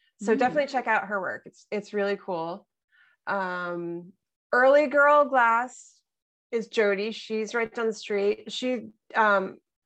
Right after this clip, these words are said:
Speaker 1: doesn't have a ton of experience. She's doing lots of cute sun catchers and things. So um, Michi is, I think it's paper, at Paper Michi, M I C H I.
Speaker 2: Okay.
Speaker 1: Um, she used to be really, do a lot of paper cutting. So I think that's why she's got that old handle of Paper Michi. She should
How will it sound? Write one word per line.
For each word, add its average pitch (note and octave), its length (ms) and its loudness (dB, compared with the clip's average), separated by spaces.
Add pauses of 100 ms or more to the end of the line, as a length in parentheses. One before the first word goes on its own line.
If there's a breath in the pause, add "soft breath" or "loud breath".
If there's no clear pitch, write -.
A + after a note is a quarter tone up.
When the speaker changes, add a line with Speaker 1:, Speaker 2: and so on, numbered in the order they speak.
(140)
Speaker 1:
doesn't A#3+ 180 2
have A#3+ 100 0
a A#3 40 0
ton A#3+ 260 -2
of A#3 60 -2
experience. G#3 540 -2
She's G#3 200 -8
doing G3+ 180 -2
lots G3 160 -6
of - 80 -20
cute G3 240 -8
sun G3+ 220 -10
catchers F#3+ 640 -8
and F3 120 -14
things. - 380 -16
So - 220 -10 (520 soft breath)
um, E3+ 420 -8 (500)
Michi G3+ 1400 -4
is, F#3+ 880 -6
I G#3+ 140 -18
think G#4+ 260 -6
it's A#4 200 -8
paper, B3+ 580 -2
at A3+ 300 2
Paper A3 320 -4
Michi, B3+ 560 -8 (340)
M G#3 140 -2
I G3 80 0
C B3+ 60 -4 (120)
H G#3+ 60 -12 (240)
I. A#3+ 180 -2
Speaker 2:
Okay. C4+ 80 -12 (420 soft breath)
Speaker 1:
Um, F#3 300 0
she A3 200 -4
used G#3 120 -6
to F#3+ 180 0
be F#3 220 -4
really, E3+ 400 -2
do A3 180 4
a - 20 8
lot F#3+ 160 4
of F3 100 -6
paper G3+ 220 -4
cutting. D3+ 340 -8
So F#3 120 -8
I F3 120 -6
think F3 140 -10
that's F3 160 -10
why E3 100 -8
she's - 180 -18
got E3+ 160 -10
that - 120 -8
old F3 200 -4
handle E3+ 300 -4
of D#3+ 100 -14
Paper F#3+ 300 -6
Michi. F3 340 -12
She G3 140 -10
should F#3+ 180 -16